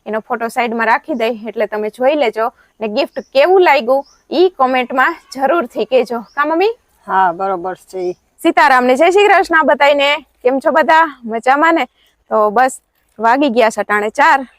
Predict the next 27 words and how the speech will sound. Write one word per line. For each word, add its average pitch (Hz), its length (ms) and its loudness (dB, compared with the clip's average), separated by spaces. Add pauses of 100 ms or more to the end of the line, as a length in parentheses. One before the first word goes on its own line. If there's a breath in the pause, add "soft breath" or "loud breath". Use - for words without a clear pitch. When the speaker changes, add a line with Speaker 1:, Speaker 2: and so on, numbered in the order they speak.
(140 soft breath)
Speaker 1:
ને 214 100 -4
આપણે 226 360 2
હવે 233 240 2
ચા - 260 -2
પાણી 220 220 -4
પીને 233 340 -2
નવરા 240 180 0
થઈ 277 200 -4
ગયા 247 160 -2
ને 214 100 -4
વ્લોગ 233 300 -4
કન્ટિન્યુ 262 520 -2 (140)
કર્યો 214 260 0
છે. 233 220 0 (500 soft breath)
તમને 262 220 0
એમ 240 80 0
થાતું 294 420 0
હશે 240 280 0 (520)
કે 226 220 2
આજ 254 240 0
કેમ 285 260 0
છે 233 160 -4
ચાર 247 340 0
વાગે 254 320 2
વ્લોગ 226 440 -4
કન્ટિન્યુ 240 420 -2
કર્યો, 254 360 0